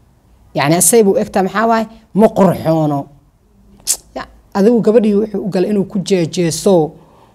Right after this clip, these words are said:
uu dadkii dhan shirkadda ka shaqeynaa u sheeg sheego, uu yiraahdo walaashiis ma qurxoono, asay u eg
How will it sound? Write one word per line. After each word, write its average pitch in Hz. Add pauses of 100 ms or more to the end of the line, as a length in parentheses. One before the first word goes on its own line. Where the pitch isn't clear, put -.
(100)
uu 185
dadkii 196
dhan 214
shirkadda 170
ka -
shaqeynaa 185
u 214
sheeg 185
sheego, 170 (420)
uu 190
yiraahdo 165
walaashiis 170
ma 190
qurxoono, 175
asay 190
u 175
eg -